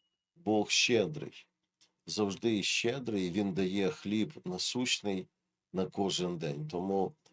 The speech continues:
кожен день ти можеш переживати Боже піклування, Божу доброту і Божу допомогу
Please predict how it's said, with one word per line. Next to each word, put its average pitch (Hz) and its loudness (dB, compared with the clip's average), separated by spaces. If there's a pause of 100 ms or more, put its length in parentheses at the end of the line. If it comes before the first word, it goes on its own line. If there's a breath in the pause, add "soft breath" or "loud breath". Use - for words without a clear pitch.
(140)
кожен 127 0
день 101 2
ти 98 -2
можеш 95 0
переживати 101 2 (100)
Боже 92 0
піклування, 101 -2
Божу 90 -2
доброту 92 -4 (580 loud breath)
і 202 -2
Божу 98 -2
допомогу 98 -2